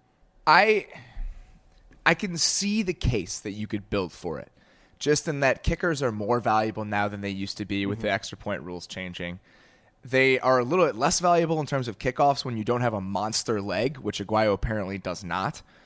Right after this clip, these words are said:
Speaker 1: So that decreases his value a tiny bit. But it, I just don't understand why you would plan for close games. Like, we're not gonna be very good so, this year,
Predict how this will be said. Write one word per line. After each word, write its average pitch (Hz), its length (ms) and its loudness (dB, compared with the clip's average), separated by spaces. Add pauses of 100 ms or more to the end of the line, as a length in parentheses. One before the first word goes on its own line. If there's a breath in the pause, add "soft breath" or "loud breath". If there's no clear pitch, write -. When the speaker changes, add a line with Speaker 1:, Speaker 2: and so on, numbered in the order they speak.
(120 soft breath)
Speaker 1:
So 113 260 2
that 110 360 4 (420)
decreases 98 500 -4
his 95 100 -8
value 90 320 0
a 87 60 -4
tiny 87 320 -6
bit. 76 240 -6 (420 soft breath)
But 139 300 6
it, 147 200 0
I 196 180 2
just 247 140 -4
don't 214 180 -4
understand 156 520 -4
why 123 160 4
you 123 180 0
would 110 220 -2
plan 123 640 -2
for 110 240 -4
close 104 420 -4
games. 90 640 -8 (260 soft breath)
Like, 120 200 -2
we're 160 160 6
not 185 280 4
gonna 190 160 0
be 160 160 0
very 135 360 6
good 101 560 0
so, - 180 -4
this 117 380 2
year, 113 400 2